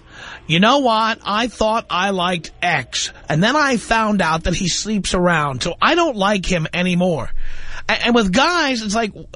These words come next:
all I care about is what you look like. I don't care if you're married. I don't care if you're single. I don't care if you've banged every guy in town. I mean, let's, uh, let's take one woman that guys are still lusting after, Lindsay Lohan.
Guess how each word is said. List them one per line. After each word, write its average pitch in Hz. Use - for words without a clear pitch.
all 311
I 320
care 254
about 233
is 196
what 240
you 233
look 302
like. 180
I 165
don't 202
care 196
if 135
you're 156
married. 202
I 160
don't 156
care 165
if 135
you're 131
single. 196
I 190
don't 196
care 185
if 170
you've 170
banged 175
every 175
guy 175
in 160
town. 180
I 196
mean, 185
let's, 226
uh, 202
let's 214
take 202
one 196
woman 185
that 156
guys 170
are 165
still 339
lusting 170
after, 156
Lindsay 262
Lohan. 262